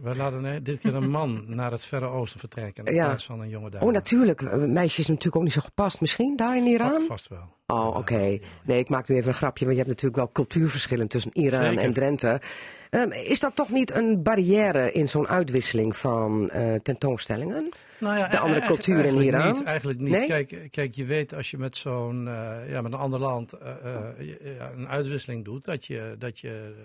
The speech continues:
Speaker 1: ja, dat je, dat het niet allemaal zo gaat zoals, zoals het bij ons gaat, hè. Wij zijn heel open, het gaat allemaal heel makkelijk. Daar gaat het ook heel makkelijk, maar op een andere manier. En dat is iets waar je op instelt. En, eh,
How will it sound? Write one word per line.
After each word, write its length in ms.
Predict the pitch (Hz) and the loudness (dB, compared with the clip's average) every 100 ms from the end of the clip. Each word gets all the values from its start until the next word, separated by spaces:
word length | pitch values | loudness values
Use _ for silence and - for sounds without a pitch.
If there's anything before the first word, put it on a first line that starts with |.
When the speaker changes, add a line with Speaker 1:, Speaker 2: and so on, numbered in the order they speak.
| - | -16
Speaker 1:
ja, 260 | 139 110 101 | -12 -12 -10
dat 180 | 107 - | -12 -12
je, 180 | 110 107 113 | -18 -18 -14
dat 140 | 123 | -10
het 100 | 127 | -6
niet 140 | 143 | -6
allemaal 180 | 139 120 | -6 -6
zo 120 | 110 123 | -8 -10
gaat 180 | 117 | -10
zoals, 340 | - 120 104 - | -8 -10 -10 -16
zoals 200 | - 120 | -12 -12
het 60 | 107 | -10
bij 80 | - | -8
ons 120 | 147 - | -8 -8
gaat, 260 | 156 123 | -12 -10
hè. 120 | 139 | -10
Wij 80 | 131 | -10
zijn 160 | 117 113 | -10 -10
heel 220 | 127 127 | -10 -8
open, 300 | 123 127 127 | -8 -8 -12
het 100 | 127 | -14
gaat 120 | - | -12
allemaal 180 | 131 127 | -10 -8
heel 80 | 123 | -6
makkelijk. 420 | 117 123 170 185 - - - _ _ | -6 -8 -10 -12 -14 -20 -20 _ _
Daar 160 | 180 165 | -6 -4
gaat 120 | 143 | -6
het 100 | 127 | -6
ook 120 | 160 | -6
heel 140 | 175 | -6
makkelijk, 340 | 151 143 - 131 | -4 -4 -8 -8
maar 120 | 135 | -6
op 100 | 131 | -6
een 80 | 139 | -6
andere 260 | 123 117 110 | -6 -6 -8
manier. 460 | 110 120 156 139 | -8 -8 -6 -8
En 160 | 120 113 | -8 -10
dat 180 | 113 117 | -10 -10
is 200 | 104 - | -14 -16
iets 180 | 135 107 | -18 -10
waar 160 | 120 113 | -8 -8
je 80 | |
op 120 | 107 - | -10 -10
instelt. 600 | 127 127 - 123 98 - | -8 -8 -6 -8 -8 -14
En, 320 | 113 107 104 | -12 -12 -10
eh, 120 | 101 | -10